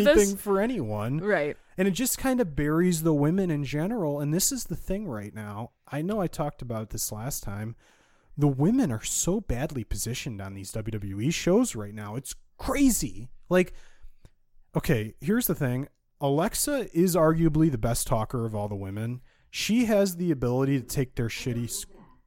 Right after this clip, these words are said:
Speaker 1: I mean,
Speaker 2: Okay.
Speaker 1: to, at least that one made sense.
Speaker 2: The Am-, the Amazon Echo did not like that I said, uh, <laughs> Alexa
Speaker 1: Certain
Speaker 2: Bliss.
Speaker 1: names.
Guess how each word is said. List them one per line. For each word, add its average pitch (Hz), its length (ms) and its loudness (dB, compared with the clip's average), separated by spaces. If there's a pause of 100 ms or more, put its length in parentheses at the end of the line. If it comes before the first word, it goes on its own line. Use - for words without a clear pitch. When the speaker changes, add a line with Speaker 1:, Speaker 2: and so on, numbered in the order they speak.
(2250)
Speaker 1:
I 254 60 4
mean, 269 240 6
Speaker 2:
Okay. 190 200 10
Speaker 1:
to, 262 220 0
at 277 60 6
least 339 140 6
that 277 160 8
one 269 100 6
made 214 160 8
sense. - 320 4
Speaker 2:
The 190 200 8
Am-, 196 180 4
the 185 220 8
Amazon 208 560 10
Echo 175 360 8
did 131 140 2
not 139 260 4
like 127 280 -2
that 113 140 -2
I 110 120 -2
said, 117 360 0
uh, 107 240 -2
<laughs> - 20 -6
Alexa - 1000 -2
Speaker 1:
Certain 208 440 -2
Speaker 2:
Bliss. 190 100 -2
Speaker 1:
names. 165 340 -8